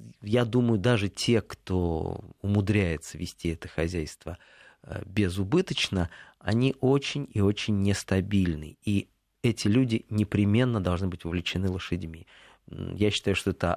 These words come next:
одно из самых интересных занятий, э, в том числе и среди,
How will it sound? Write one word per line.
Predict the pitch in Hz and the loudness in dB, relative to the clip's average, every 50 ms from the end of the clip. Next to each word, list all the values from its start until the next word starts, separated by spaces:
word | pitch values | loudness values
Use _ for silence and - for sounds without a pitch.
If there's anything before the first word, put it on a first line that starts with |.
| - - | -2 -4
одно | 98 98 101 107 101 95 | -6 -2 0 2 2 2
из | 85 - | 0 -2
самых | - - 85 87 85 - - | -2 -4 -2 -4 -4 -6 -6
интересных | 90 90 - 101 95 92 82 - - - 78 80 | -6 -2 0 0 2 2 0 -2 -4 -10 -14 -14
занятий, | 87 80 73 80 95 127 165 175 - - - - _ - - - - - _ _ _ _ _ _ - - | -14 -14 -10 -4 -2 0 0 0 -2 -2 -4 -4 _ -12 -20 -20 -20 -20 _ _ _ _ _ _ -20 -12
э, | - 87 85 90 90 - - | -10 -10 -8 -8 -10 -14 -16
в | - - | -16 -12
том | - 78 82 | -10 -10 -10
числе | - - - - - - - - | -10 -14 -14 -14 -16 -16 -16 -16
и | - - 87 87 | -16 -16 -20 -20
среди, | - - - 92 85 87 90 85 82 | -20 -16 -14 -14 -14 -14 -16 -20 -20